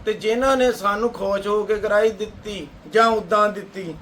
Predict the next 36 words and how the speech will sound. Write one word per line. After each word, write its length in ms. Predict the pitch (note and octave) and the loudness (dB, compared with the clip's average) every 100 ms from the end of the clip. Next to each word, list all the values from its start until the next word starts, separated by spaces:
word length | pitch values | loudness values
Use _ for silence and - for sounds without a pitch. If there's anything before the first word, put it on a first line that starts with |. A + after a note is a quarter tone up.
| - - | -18 -12
ਮੈਂ 160 | F3+ G3 | -4 -4
ਸਾਰਿਆਂ 560 | - F3+ G3+ B3 C4 | 0 2 6 6 6
ਦਾ 140 | C4 A#3+ | 6 4
ਤਹਿ 360 | - G3+ A3+ | 4 2 2
ਦਿਲ 220 | A#3 A3+ A3 | 6 6 6
ਤੋਂ 160 | A3 | 2
ਧੰਨਵਾਦ 540 | A3 G#3+ G3 F3 F3 F#3 | 0 0 0 0 0 2
ਕਰਦਾ। 480 | G3+ G3+ G#3+ B3+ G#3 - - - - - | 2 2 4 2 0 -12 -20 -20 -6 0
ਤੇ 80 | |
ਜੇ 420 | A3 E3+ A3 B3+ C4+ | 0 6 10 10 10
ਇਸ 140 | A#3+ | 6
ਵੀਰ 400 | G#3+ A3 A3+ A3 | -4 -4 -4 -4
ਨੇ, 260 | A3 G#3 E3 - - - - | -2 -4 -8 -18 -20 -20 -12
ਹੁਣ 260 | F#3 A3 A#3+ | -2 4 4
ਅਸੀਂ 200 | A#3 A#3+ | 4 0
ਇੱਕ 180 | A#3 A#3 | 0 -2
ਦਿਨ 320 | G3 G3 G3 | -4 -2 -2
ਰੱਖਣਾ 400 | G#3 G3+ G3 F#3+ | -2 -4 -6 -4
ਆ, 300 | G#3+ A#3 A#3+ - - - - - - F3+ | -2 -2 -4 -10 -20 -20 -20 -20 -8 -2
ਹਜੇ 220 | G3 A3+ | 2 2
ਕੋਈ 180 | A#3 A#3+ | 4 2
ਪੱਕਾ 520 | A#3+ A3+ A3 B3 B3+ | 2 -2 -2 0 0
ਦਿਨ 320 | A#3+ A3+ G#3+ | 2 0 0
ਨੀਗਾ 380 | G3+ G3 A3 G#3+ - - - - - | -2 2 2 2 -4 -20 -20 -20 -12
ਵੀ 140 | F#3+ | -6
ਮਤਲਬ 340 | G#3 G3+ G3+ G#3+ | -2 -2 -2 -4
ਕਿਹੜਾ 400 | - A3+ B3+ C4+ | 2 4 4 4
ਦਿਨ 220 | A3 G3+ | 2 0
ਰੱਖਣਾ 400 | F#3+ E3+ E3+ F3 | 0 0 0 0
ਆ, 220 | F#3+ G#3+ - - - - | 0 -2 -6 -20 -20 -4
ਉਹ 140 | G3 A#3+ | 2 4
ਤੁਹਾਨੂੰ 340 | B3 A#3 G#3 | 4 2 0
ਵੀਡੀਓ 300 | G3+ G#3 A#3 | -4 0 2
'ਚ 60 | A#3 | 4
ਦੱਸ 300 | G3+ F#3 F3+ | 2 2 2
ਦਾਂਗੇ। 420 | A3 A3 A3 | 2 2 2